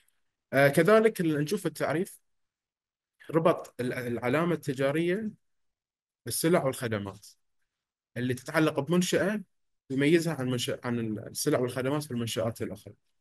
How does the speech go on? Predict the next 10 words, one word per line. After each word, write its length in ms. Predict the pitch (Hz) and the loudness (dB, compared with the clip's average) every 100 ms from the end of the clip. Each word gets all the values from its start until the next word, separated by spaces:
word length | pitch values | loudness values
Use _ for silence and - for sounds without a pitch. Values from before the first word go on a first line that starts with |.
| _ _ _ _ _ _ _ _ _ _ _ _ _ _ _ 107 107 _ _ _ _ _ _ | _ _ _ _ _ _ _ _ _ _ _ _ _ _ _ -12 -12 _ _ _ _ _ _
قانون 260 | 123 135 156 | 2 4 6
نفسه 280 | 151 147 151 | 6 4 -2
في 60 | |
الشق 220 | - - - | -4 -6 -8
الثاني 340 | 117 151 156 | -6 -2 -2
قال 220 | 151 143 135 | 2 2 2
هي 200 | 139 135 | -2 -6
في 80 | |
تمييز 480 | 120 135 143 113 - - | -4 -2 0 -2 -4 -8
سلع 360 | - 156 185 | 0 2 0